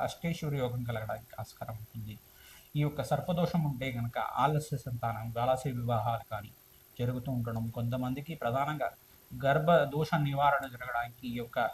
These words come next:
రాహుకేతువులే కారణంగా జరుగుతుంది. ప్రధానంగా పంచమ స్థానంలో రాహు కానీ, కేతు కానీ, కుచకేతువులు కలిగి కానీ, శుక్ర రాహువులు కలిగి కానీ, కుచ శుక్ర కేతు కలిగి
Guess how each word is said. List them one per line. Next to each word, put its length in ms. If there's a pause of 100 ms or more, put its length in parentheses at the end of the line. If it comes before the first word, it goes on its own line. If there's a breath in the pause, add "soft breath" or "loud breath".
(360)
రాహుకేతువులే 760
కారణంగా 560
జరుగుతుంది. 680
ప్రధానంగా 460
పంచమ 380
స్థానంలో 440
రాహు 380
కానీ, 240
కేతు 300
కానీ, 260
కుచకేతువులు 640
కలిగి 360
కానీ, 200
శుక్ర 340
రాహువులు 340
కలిగి 360
కానీ, 140
కుచ 420 (400 loud breath)
శుక్ర 300
కేతు 420
కలిగి 380